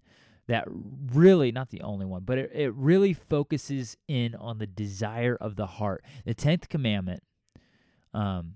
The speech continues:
has to do with coveting, has to do with the inward desires. It's something that you don't see, right? But it's what we have. Oh man, this is, this is, this, this just brings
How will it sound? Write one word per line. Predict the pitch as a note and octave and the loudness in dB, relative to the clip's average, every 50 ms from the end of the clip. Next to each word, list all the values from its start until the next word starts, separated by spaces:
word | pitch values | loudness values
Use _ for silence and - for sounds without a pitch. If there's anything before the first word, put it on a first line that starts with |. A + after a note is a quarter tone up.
| _ _ _ | _ _ _
has | _ - C#3 C#3 C3+ - | _ 0 0 0 0 0
to | - D3 | -2 -2
do | C3 A#2 A#2 A2+ | 0 2 2 2
with | G#2+ G#2 - - - | 2 0 -4 -8 -8
coveting, | - - - - C3 A#2+ G#2+ A2+ F#2+ F#2+ E2+ E2 E2+ - _ _ _ _ _ _ _ _ | -6 -6 0 0 0 2 2 0 0 0 -8 -10 -12 -18 _ _ _ _ _ _ _ _
has | - B2 B2+ C3+ - | -2 0 0 0 0
to | - C#3 | -2 -2
do | A#2+ A#2 A#2+ A#2+ A#2+ | 2 4 4 6 6
with | A#2+ A2+ G#2+ G2 F#2 - _ - _ _ _ _ _ _ _ | 4 4 2 0 -4 -10 _ -20 _ _ _ _ _ _ _
the | A2+ A2 G2 A2 A#2 A2 G#2+ G#2+ - - | -16 -12 -4 -2 -2 0 0 -2 -4 2
inward | - E3+ D#3 D3+ D#3 D3 D3 C#3 C3 A2+ | 4 4 6 6 6 8 8 8 6 4
desires. | - A#2 A#2 G#2 F#2+ A2 G2 G2+ G#2 G2+ F#2+ F2 E2+ - | 0 -2 -2 0 0 -2 0 0 -2 -4 -4 -6 -8 -10
It's | A#2 A2 - - C#3+ B2+ - | -12 -12 -12 -14 -14 -12 -4
something | - F3+ F3+ - F#3 F3 | -2 -2 -2 -2 -4 -4
that | E3 C#3 C3+ | -4 -4 0
you | C#3+ C3+ C#3 C#3 C#3 C3+ C3 B2+ A2 - | 2 4 6 8 8 6 6 2 -2 0
don't | - B2+ A#2+ A#2+ A#2 - - - | 0 0 2 2 -2 -6 -10 -14
see, | - - - - A2 G2+ F#2 D#2+ C2+ - - _ | -14 -14 -8 -6 -6 -4 -4 -6 -10 -14 -18 _
right? | - G2+ G#2+ G#2+ A2+ G#2 - _ _ _ _ - _ _ - - _ _ _ _ _ - | -8 -6 -2 -2 -2 -4 -4 _ _ _ _ -20 _ _ -20 -20 _ _ _ _ _ -4
But | G#2 A2+ G2+ G2 | -2 -2 -2 -2
it's | - - - - - | -6 -10 -10 -6 -4
what | G#2 F#2 - | -4 -4 -4
we | G2 F#2+ F2 | -6 -8 -10
have. | F2 F2+ F2+ F2 D#2+ D#2+ D#2+ - - | -10 -12 -14 -12 -14 -14 -18 -16 -12
Oh | - G#2 F#2+ F2+ | -8 -8 -6 -6
man, | F#2 G2 F#2+ F2+ E2+ F2 F#2 | -4 -6 -6 -6 -8 -6 -4
this | A2+ A2+ - - | -4 -4 -2 -4
is, | A2+ G2 - - - _ _ _ _ _ | -8 -8 -8 -12 -20 _ _ _ _ _
this | - C3+ C#3 - D3+ | 2 2 4 4 0
is, | C#3 C#3+ | -4 0
this, | C#3+ D3+ D#3 - - - | 2 2 2 2 -2 0
this | D3+ D#3 D3 - | 0 0 0 2
just | D#3 C#3+ A2 - | -2 -4 -4 -2
brings | - C#3 C3+ C3 B2+ A2+ | -4 -4 -4 -4 -6 -8